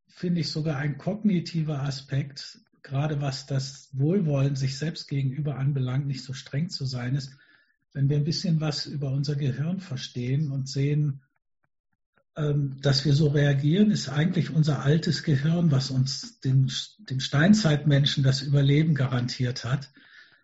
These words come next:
ähm, und was jetzt eingreift, obwohl es jetzt nicht ums Überleben geht. Und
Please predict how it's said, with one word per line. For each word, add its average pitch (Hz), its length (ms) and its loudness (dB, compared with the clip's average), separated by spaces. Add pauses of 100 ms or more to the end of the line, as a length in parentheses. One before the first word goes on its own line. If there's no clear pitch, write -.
(360)
ähm, 143 480 0 (680)
und 151 240 2
was 143 260 0
jetzt 175 380 2
eingreift, 151 640 2
obwohl 143 280 2
es 147 140 -2
jetzt 151 200 -4
nicht 165 160 2
ums 156 160 0
Überleben 147 540 2
geht. 107 380 -6
Und - 280 -6